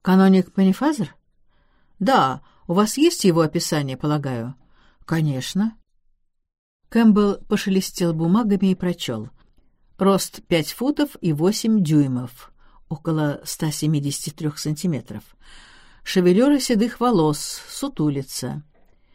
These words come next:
И он исчез из отеля "Бертрам" когда?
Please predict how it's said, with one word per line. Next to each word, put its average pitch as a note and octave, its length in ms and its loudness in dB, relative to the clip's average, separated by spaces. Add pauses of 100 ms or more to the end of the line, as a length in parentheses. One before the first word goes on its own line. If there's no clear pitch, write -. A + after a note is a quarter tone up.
(760)
И E3 160 2
он A3+ 380 4
исчез G#3+ 380 0
из E3 140 0
отеля F3 600 0
"Бертрам" D#3 920 -2 (320)
когда? D3 600 -2